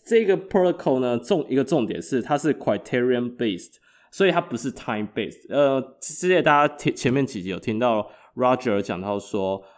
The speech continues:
呃，六个月、几个月，因为有些，呃，传统一点会认为用 time-based 的，就是，哦，六个月过后就可以开始跑，或什么三个月过后可以开始跑，类-，类似这样的 protocol。但这样的 protocol 有个问题，就是说，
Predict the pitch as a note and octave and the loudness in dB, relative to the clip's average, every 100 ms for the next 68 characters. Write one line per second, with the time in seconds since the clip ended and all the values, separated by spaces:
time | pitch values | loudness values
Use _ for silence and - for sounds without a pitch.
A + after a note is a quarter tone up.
0 | _ _ G2 F#2 F2+ F2+ F#2 C3+ A#2+ - | _ _ -8 -6 -6 -6 -4 0 0 0
1 | G2+ G#2 A#2 G#2 F#2 - F2+ F2+ G2+ G2 | -4 0 2 2 -2 -8 -8 -4 -2 -2
2 | F#2+ C3 C3 F#2 - A#2+ A2 A2+ A2+ _ | -2 0 0 -2 -2 -2 0 -2 -6 _
3 | _ _ - G#2+ G2+ - A#2+ C#3 A2+ A#2+ | _ _ -6 -4 -4 -2 -2 0 0 0
4 | A#2 F#2 A#2+ A#2+ A2 G2 G#2+ G#2 - G2+ | 0 0 0 2 0 -2 -4 -6 -8 -8
5 | G2+ G2 G2 - - F#2+ A#1+ - G#2 A2+ | -6 -6 -6 -8 -10 -10 -10 -8 -6 -2
6 | A2+ B2 E3+ B2+ C3+ - B2 A#2 A#2 G2+ | -2 0 0 2 0 0 -2 -2 -4 -6
7 | A2 A2 - - - - _ _ A#2+ G2+ | -6 -6 -10 -8 -10 -10 _ _ -8 -8
8 | F2+ D3 F3 D#3 C3+ C#3+ B2+ B2 G#2 A2 | -4 -4 0 2 2 2 0 0 -2 -2
9 | G#2 A2+ - F#2+ - C3+ B2 C3+ B2 - | -4 -8 -6 -6 -4 -2 -2 0 0 -2
10 | A2 A#2+ G2+ F2+ - G#2+ F#2 - G2 - | -4 -2 -2 -6 -4 -4 -4 -6 -12 -12
11 | _ _ - F#3 G3 E3+ D3 D#3 D3+ - | _ _ -2 0 4 4 4 2 2 0
12 | G2+ - F#2+ B2 F#2 - - F2 C3 B2 | -4 -4 0 0 -2 -10 -14 -8 -6 -4
13 | B2 - A2 | -4 0 2